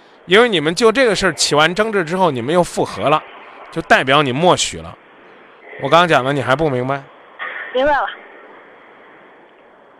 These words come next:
Speaker 1: 你现在就应该去想，你跟这样的人，在你丧-，丧失了这么多次底线和原则之后，你还有什么原则可以坚守？你爱一个人爱什么？爱他对你的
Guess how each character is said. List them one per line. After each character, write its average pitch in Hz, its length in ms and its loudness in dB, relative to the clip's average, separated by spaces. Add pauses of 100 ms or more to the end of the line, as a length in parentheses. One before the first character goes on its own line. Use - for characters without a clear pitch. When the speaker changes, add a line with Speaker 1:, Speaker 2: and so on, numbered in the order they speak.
(120)
Speaker 1:
你 127 100 -12
现 208 180 0
在 190 140 4
就 190 140 0
应 190 120 -2
该 190 160 2
去 185 160 -4
想， 104 380 -6
你 117 80 -6
跟 196 180 -4
这 202 80 -2
样 220 160 4
的 127 120 -4
人， 107 260 -6 (480)
在 196 160 2
你 156 100 -2
丧-， 220 300 2
丧 202 240 2
失 175 120 -8
了 208 100 2
这 269 180 2
么 185 80 0
多 165 180 4
次 180 200 0
底 127 200 -4
线 165 220 2
和 143 80 0
原 147 240 4
则 151 100 2
之 147 160 -2
后， 139 200 -6 (720)
你 135 120 -4
还 175 220 2
有 240 100 2
什 - 180 -4
么 151 80 -4
原 127 240 0
则 101 140 -4
可 107 160 -8
以 90 80 -8
坚 90 240 -10
守？ - 140 -18 (1300)
你 127 100 -6
爱 214 180 2
一 151 140 0
个 151 100 2
人 131 160 -2
爱 165 200 -2
什 104 140 -10
么？ 107 220 -6 (800)
爱 185 220 2
他 170 160 0
对 190 180 0
你 117 180 -6
的 117 340 -6